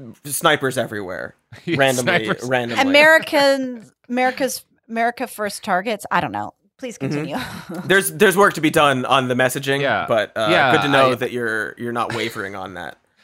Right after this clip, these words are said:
Speaker 2: America first in randomly placed snipers.
Speaker 1: Exactly.
Speaker 2: <laughs>
Speaker 1: Colon, Law and Order, colon, uh, if things are fine. Um, and will continue to be even better. Um, <laughs> so,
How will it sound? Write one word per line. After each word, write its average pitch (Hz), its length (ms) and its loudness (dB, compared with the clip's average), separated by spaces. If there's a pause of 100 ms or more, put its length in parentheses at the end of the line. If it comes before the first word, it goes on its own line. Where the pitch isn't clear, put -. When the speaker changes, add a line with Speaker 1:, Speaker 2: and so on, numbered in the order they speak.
(160)
Speaker 2:
America 165 540 0
first - 520 -2
in 113 440 -6
randomly 123 640 -4
placed - 420 -8
snipers. - 760 -6 (360)
Speaker 1:
Exactly. 156 560 -4 (240)
Speaker 2:
<laughs> - 240 -20
Speaker 1:
Colon, 175 580 6
Law 160 260 6
and 147 100 4
Order, 127 520 2 (380)
colon, 123 600 2 (420)
uh, 117 360 4 (120)
if 143 100 -2
things 156 220 2
are 120 80 -2
fine. - 280 -8 (640)
Um, 113 280 -6 (260)
and 156 160 0
will 151 100 4
continue 143 380 0
to 151 120 0
be 139 120 -2
even 135 280 -2
better. 107 280 -4 (300)
Um, 196 340 4
<laughs> - 0 -
so, - 760 4